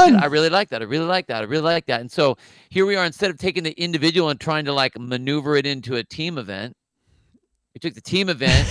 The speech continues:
Speaker 2: <laughs> Is this the
Speaker 1: and
Speaker 2: first time in history?
Speaker 1: re-engineered it back to an individual, and it's fucking better than the individuals.
Speaker 2: First time in history, we, we looked at the team competition and then made the individual <laughs> competition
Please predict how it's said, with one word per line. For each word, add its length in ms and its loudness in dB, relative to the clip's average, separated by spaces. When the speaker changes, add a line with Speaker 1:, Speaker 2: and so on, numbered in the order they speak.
Speaker 2:
<laughs> 40 -12
Is 160 8
this 180 4
the 80 2
Speaker 1:
and 120 0
Speaker 2:
first 300 8
time 220 6
in 100 6
history? 320 6
Speaker 1:
re-engineered 260 6
it 140 2
back 280 4
to 100 0
an 80 0
individual, 480 2
and 120 2
it's 140 -6
fucking 460 -2
better 220 4
than 160 -2
the 120 0
individuals. 720 0
Speaker 2:
First 200 6
time 180 6
in 60 4
history, 320 4
we, 260 2
we 100 6
looked 180 4
at 60 -4
the 60 -2
team 260 0
competition 680 0
and 120 -2
then 220 2
made 300 4
the 120 4
individual 420 4
<laughs> 20 0
competition 760 4